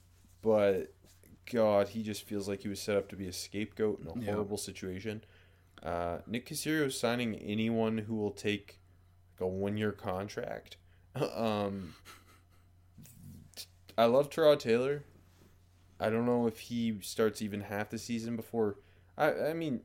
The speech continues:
Speaker 1: does Jeff Driscoll get a start? Does Davis Mills get a couple?
Speaker 2: <laughs>
Speaker 1: Probably. And they've got all the running backs that you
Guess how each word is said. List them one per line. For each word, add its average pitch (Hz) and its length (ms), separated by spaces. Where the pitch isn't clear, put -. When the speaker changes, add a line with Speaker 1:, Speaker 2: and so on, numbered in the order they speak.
Speaker 1:
does 127 140
Jeff 123 280
Driscoll 127 360
get 165 160
a 160 40
start? 190 320
Does 110 140
Davis 120 300
Mills 135 200
get 151 160
a 160 60
couple? 170 380
Speaker 2:
<laughs> - 180
Speaker 1:
Probably. 95 520
And 113 140
they've 123 180
got 127 340
all 131 260
the 127 80
running 101 300
backs 92 500
that 98 180
you 98 200